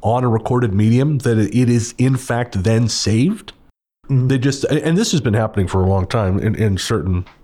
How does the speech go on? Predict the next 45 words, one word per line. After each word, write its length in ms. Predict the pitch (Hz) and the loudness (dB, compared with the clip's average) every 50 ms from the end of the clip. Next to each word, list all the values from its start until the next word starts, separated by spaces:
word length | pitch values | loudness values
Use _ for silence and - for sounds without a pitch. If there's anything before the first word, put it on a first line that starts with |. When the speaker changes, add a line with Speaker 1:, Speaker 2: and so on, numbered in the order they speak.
| - - | -14 -4
Speaker 1:
areas 320 | - 113 110 104 104 98 92 | -2 0 2 2 2 2 2
that 80 | 92 | 0
we 60 | - 95 | 0 0
don't 160 | 107 101 101 | 2 2 0
like 140 | 104 - - | 0 -2 -2
to 40 | |
delve 240 | 95 90 107 101 92 | -2 -2 0 0 0
into 220 | 101 98 92 107 95 | 0 0 0 -2 -2
on 60 | 92 | -2
the 60 | 92 | -2
show. 220 | - 175 180 135 | 0 0 0 0
Folks 300 | 110 - - 139 127 - | -2 -2 -2 -4 -4 -2
just 140 | - 117 - | -4 -6 -4
forget 340 | - 120 107 151 170 156 - | -2 -4 -2 0 0 0 0
that, 100 | 127 123 | 0 0
hey, 220 | 185 226 - - - - - - - | 0 -2 -2 -6 -8 -16 -16 -8 -4
we 100 | 143 135 | -4 -2
can 160 | - 143 123 | 0 -2 -2
play 160 | - 147 147 123 | 0 0 2 2
the 80 | 110 | 0
tape. 300 | 101 - 180 165 117 - - _ _ _ _ _ _ _ _ | 0 0 0 -2 -2 -2 -6 _ _ _ _ _ _ _ _
But 220 | - 156 147 - 127 | -4 -4 -2 0 0
this 180 | 190 262 - | 0 0 0
guy 160 | - - 151 123 | -2 -2 -2 -2
in 60 | 104 | 0
particular, 540 | - 107 98 - 135 - 320 123 101 90 90 | -2 -4 -2 -2 -2 0 0 0 2 2 2
yeah, 220 | 95 98 95 - | 2 2 2 2
he's, 360 | 101 113 120 107 - - - - - - | 2 2 2 0 -2 -4 -6 -16 -20 -20
<laughs> 160 | - - - | -16 -6 -4
yeah, 240 | 98 95 92 92 - - | -2 -2 -2 -4 -6 -4
I, 80 | - 107 | -2 -2
I 220 | 107 - - 110 | -2 0 -2 -2
couldn't 200 | - 165 156 143 | 0 0 -2 -2
stand 300 | - - 135 131 123 123 | -2 -2 -2 0 0 2
him 60 | 117 | 2
before, 360 | 110 107 - - 120 127 135 120 | 0 0 0 0 -2 0 2 2
and 100 | 107 107 | 2 2
now 200 | 113 110 104 98 | 2 0 0 0
this 260 | 104 104 - - - | 0 -2 -2 0 0
really 220 | 110 104 98 92 | 2 2 2 0
kinda, 420 | - - 95 95 92 87 - - 117 | 0 0 0 0 0 0 -2 -6 -6
kinda 240 | - 120 107 92 | -4 -4 -2 -2
drove 240 | 82 - 104 98 90 | -2 -2 -2 -2 0
that 180 | 90 90 87 92 | 0 0 0 0
home. 220 | 92 90 78 71 | -2 -2 -4 -6